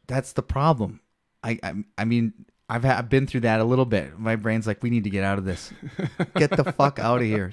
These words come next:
Speaker 1: You know how nice
Speaker 2: Yeah,
Speaker 1: it
Speaker 2: your
Speaker 1: would
Speaker 2: br-,
Speaker 1: be?
Speaker 2: your brain just goes, "I know this is good. You're gonna be hungry for two weeks,
Speaker 1: Just
Speaker 2: but
Speaker 1: shut
Speaker 2: that's
Speaker 1: it
Speaker 2: the
Speaker 1: off.
Speaker 2: best way. It's
Speaker 1: Just
Speaker 2: the best
Speaker 1: shut
Speaker 2: way
Speaker 1: it
Speaker 2: to get
Speaker 1: off.
Speaker 2: out of this fucking shit."
Speaker 1: <laughs> Just shut it off. "I am old and well advanced in years. You yourselves have seen everything the Lord has
Speaker 2: How
Speaker 1: done to"
Speaker 2: about, uh,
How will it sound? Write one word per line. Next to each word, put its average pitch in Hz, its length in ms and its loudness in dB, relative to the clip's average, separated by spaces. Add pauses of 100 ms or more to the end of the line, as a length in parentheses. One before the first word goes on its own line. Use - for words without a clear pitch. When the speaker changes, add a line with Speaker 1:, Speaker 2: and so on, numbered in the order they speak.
(140)
Speaker 1:
You 143 80 2
know 160 80 6
how 175 100 8
nice 143 280 2
Speaker 2:
Yeah, 165 80 6
Speaker 1:
it 165 40 4
Speaker 2:
your 151 80 4
Speaker 1:
would 131 40 -4
Speaker 2:
br-, 160 80 6
Speaker 1:
be? 165 80 4
Speaker 2:
your 147 100 2
brain 139 240 2
just 135 140 -2
goes, 131 220 0
"I 127 60 2
know 123 200 0
this 147 180 -4
is 120 80 -12
good. 127 140 -4
You're 113 100 -4
gonna 113 160 -2
be 110 120 0
hungry 110 340 -4
for 139 200 -4
two 135 220 -4
weeks, 139 320 -4
Speaker 1:
Just - 120 -8
Speaker 2:
but 127 100 2
Speaker 1:
shut 160 120 6
Speaker 2:
that's 165 60 4
Speaker 1:
it - 40 4
Speaker 2:
the 170 40 4
Speaker 1:
off. 160 120 6
Speaker 2:
best 120 180 2
way. 107 220 -2
It's 110 160 -10
Speaker 1:
Just 147 120 2
Speaker 2:
the 123 60 2
best 113 80 4
Speaker 1:
shut 151 100 2
Speaker 2:
way 127 60 2
Speaker 1:
it - 20 0
Speaker 2:
to 120 60 2
get 120 100 2
Speaker 1:
off. 113 60 4
Speaker 2:
out 110 60 -2
of 92 40 -4
this 95 140 -10
fucking 170 240 4
shit." 95 340 -4
Speaker 1:
<laughs> - 1300 -2
Just - 240 -4
shut 170 220 2
it 170 80 2
off. 170 340 2 (920)
"I 175 80 8
am 185 120 8
old 220 160 10
and 196 60 8
well 196 180 10
advanced 180 300 4
in 175 60 2
years. 165 320 2
You 170 160 2
yourselves 165 400 2
have 139 80 -4
seen 160 160 -2
everything 156 280 0
the 151 60 0
Lord 151 160 8
has 139 120 0
Speaker 2:
How 156 160 4
Speaker 1:
done 156 40 2
to" 160 120 4
Speaker 2:
about, 160 60 0
uh, 107 360 0